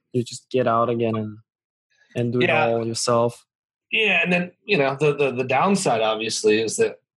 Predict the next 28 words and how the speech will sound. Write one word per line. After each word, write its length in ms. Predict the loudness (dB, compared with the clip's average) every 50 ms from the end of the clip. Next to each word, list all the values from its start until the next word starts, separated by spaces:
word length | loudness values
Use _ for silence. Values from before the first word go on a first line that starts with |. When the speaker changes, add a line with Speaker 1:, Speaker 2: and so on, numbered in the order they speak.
| _ _ -4
Speaker 2:
uh, 240 | 0 2 2 2 2
I 60 | 2
think 120 | 0 0 2
a 60 | 2
lot 180 | 2 2 2 2
of 80 | 2 2
entrepreneurs, 800 | 0 -2 -2 -2 0 2 2 4 2 2 0 -2 -6 -8 -12 _ -20 -20 -20 -14 -12 -10
uh, 280 | -8 -8 -8 -10 -12 -16 -20 _ _ _ _ _ _ _
you 140 | -10 -8 -8
know, 120 | -8 -10 -12 _ -8 -4
conflate 600 | -2 -2 -2 -4 0 2 2 2 2 0 -2 -2
their, 320 | 0 0 0 0 -2 -4 _ _ _ _ -8
their 120 | -6 -6 -4
company 500 | -4 0 0 0 2 2 2 2 2 2
with 180 | 0 -2 -2 0
their 340 | 0 2 2 2 0 -2 -2
own 240 | 0 0 0 0
sense 360 | 0 0 0 2 2 2 2 0
of 120 | 0 0
self-identity 1400 | 0 0 0 0 0 0 2 2 2 2 0 -2 -2 0 0 0 0 0 0 0 0 -2 0 0 2 2 2 -2 -4 -10 -20 -20 -20 -12 -4
and 160 | -2 0 0 2
Speaker 1:
Mm-hmm. 60 | 2
Speaker 2:
self-worth, 680 | 0 0 0 -2 -4 -4 -2 -2 0 2 2 2 0 -2 -2
<laughs> 60 | 0
right? 240 | 0 2 2 0 -2
And, 180 | -4 -6 -6 -10 -16 -18 -18 -18 -20 -20 -10 -4 -2
and, 240 | -2 -2 0 0
uh, 360 | 0 2 2 2 0 0 -2